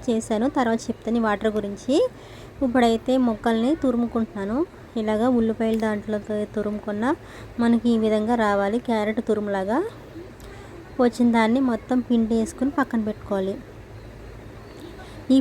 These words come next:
పిండిని వాటర్ అంతా వేస్ట్గా పాడేయకుండా ఇందులో కొద్దిగా బెల్లం వేసుకుని నిమ్మరసం కానీ తేనె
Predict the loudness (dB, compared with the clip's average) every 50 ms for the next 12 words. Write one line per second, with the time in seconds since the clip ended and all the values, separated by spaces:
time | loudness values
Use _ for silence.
0 | 6 6 6 6 6 6 6 4 4 4 4 2 2 2 0 0 0 0 0 -2
1 | -2 0 0 0 -2 -2 -4 -4 -2 -2 -2 -2 -2 -2 0 0 2 0 0 0
2 | -2 -4 -4 -2 0 -2 -2 0 2 2 2 4 4 4 2 2 2 2 0 0
3 | 0 0 0 0 2 2 2 2 2 2 2 0 0 -2 -4 -6 -6 -4 -2 0
4 | 2 2 2 0 0 -2 -2 -2 -4 -4 -4 -4 -2 -2 -2 0 0 -2 -2 0
5 | 0 0 2 2 0 -2